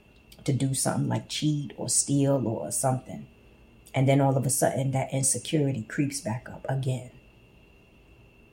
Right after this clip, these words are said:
And the insecurity, how it operates as a, a, a, a tool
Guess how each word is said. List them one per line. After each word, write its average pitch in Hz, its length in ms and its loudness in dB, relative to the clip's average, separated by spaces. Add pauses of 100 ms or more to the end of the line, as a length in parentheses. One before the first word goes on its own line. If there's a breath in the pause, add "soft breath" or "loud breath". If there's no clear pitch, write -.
(220)
And 135 360 4
the 123 160 0
insecurity, 160 720 4
how 160 360 4
it - 180 0 (960)
operates 143 720 2
as 135 480 0 (640)
a, 156 60 4
a, 139 720 0
a, 143 60 2
a - 120 -2
tool 147 560 8